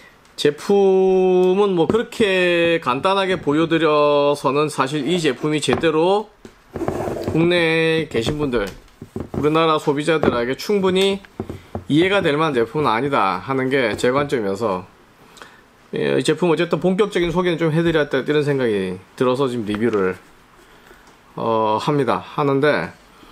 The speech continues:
음, 이 제품을 보는 본 기본적인 소감, 첫 번째 소감이라고 하면 우리가 알고 있는 인조 가죽,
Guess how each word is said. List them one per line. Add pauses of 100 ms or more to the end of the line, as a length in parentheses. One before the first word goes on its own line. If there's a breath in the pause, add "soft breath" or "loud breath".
(640 loud breath)
음, (540 loud breath)
이
제품을
보는
본
기본적인
소감,
첫
번째
소감이라고
하면 (1300 loud breath)
우리가
알고
있는
인조
가죽,